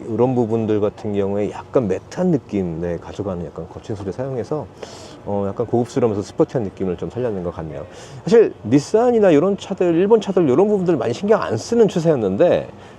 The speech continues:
최근에 나온 모델 같은 경우에는, 네, 이런 부분들도 많이 신경 쓰는 것 같아요. 특이하게 이 디지털 클러스터 밑에 쪽으로도 이렇게, 네, 경고등을, 경고등이나 이런 것들을, 네, 어떤 인디케이터를 또 마련해 놨네요. 네.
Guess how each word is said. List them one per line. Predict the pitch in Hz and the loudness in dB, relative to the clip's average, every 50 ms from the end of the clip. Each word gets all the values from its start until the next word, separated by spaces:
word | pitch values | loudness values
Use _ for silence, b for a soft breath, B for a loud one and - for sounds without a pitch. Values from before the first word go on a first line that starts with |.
| B | B
최근에 | - - 254 240 277 269 247 | -4 -2 2 4 6 6 6
나온 | 208 170 160 156 156 | 6 4 4 4 2
모델 | 135 110 110 120 113 | 2 2 4 4 4
같은 | 117 110 - - 107 | 4 2 0 -2 -2
경우에는, | 95 92 87 82 80 80 85 113 127 104 85 76 78 | 0 0 0 0 -2 -4 -4 -4 -4 -4 -4 -4 -4
네, | 87 82 | -4 -4
이런 | 82 90 101 | -4 -4 -4
부분들도 | 101 98 95 95 85 71 73 82 78 | -6 -6 -6 -6 -6 -6 -8 -8 -8
많이 | 71 69 71 71 | -8 -10 -10 -10
신경 | - 127 131 127 | -8 -6 -6 -6
쓰는 | 117 - 110 101 90 | -6 -6 -8 -8 -8
것 | 80 - | -10 -12
같아요. | 78 - - - - - - - - - - B B B B B B - | -16 -16 -14 -14 -14 -12 -14 -18 -20 -20 -20 B B B B B B 2
특이하게 | - 254 247 254 254 226 170 175 | 4 4 4 4 4 4 4 4
이 | 180 165 | 2 2
디지털 | - 151 - - 240 | -2 -4 0 0 0
클러스터 | - - 269 - - 220 | 2 2 -2 -2 -2 -2
밑에 | 131 110 117 - 302 | -2 -2 -2 -4 -6
쪽으로도 | - - 359 311 269 226 190 165 | -2 0 2 4 4 4 4 4
이렇게, | 135 120 110 - - - 82 87 123 170 151 | 4 4 2 0 -2 -4 -4 -4 -4 -6 -6
네, | 98 90 85 82 | -8 -8 -8 -6
경고등을, | - 98 101 104 120 120 107 107 101 98 92 82 85 90 - - - | -8 -8 -6 -4 -2 -2 -2 -2 -4 -4 -4 -6 -8 -8 -12 -16 -16
경고등이나 | - - 98 101 107 110 98 101 95 90 82 | -12 -10 -8 -6 -6 -6 -4 -4 -4 -4 -4
이런 | 78 82 87 | -6 -6 -8
것들을, | 85 78 - - 73 76 92 87 76 71 71 73 | -10 -12 -10 -10 -10 -8 -8 -10 -12 -12 -14 -14
네, | 73 71 69 67 65 - - B B B B B B B B - | -14 -12 -12 -14 -14 -18 -20 B B B B B B B B -16
어떤 | - 90 80 - - - - | -12 -12 -10 -10 -12 -14 -12
인디케이터를 | 95 95 95 104 - - - 95 90 - - 95 87 82 107 143 151 156 - - | -10 -8 -8 -8 -8 -8 -10 -10 -10 -8 -8 -8 -6 -4 -6 -6 -8 -10 -14 -12
또 | - 87 85 82 - 69 | -10 -8 -8 -8 -8 -8
마련해 | - 78 87 104 107 107 | -8 -8 -6 -6 -6 -6
놨네요. | 90 - 71 80 85 80 73 - 139 - - - | -8 -8 -10 -10 -10 -12 -12 -12 -14 -16 -16 -16
네. | 78 71 | -16 -16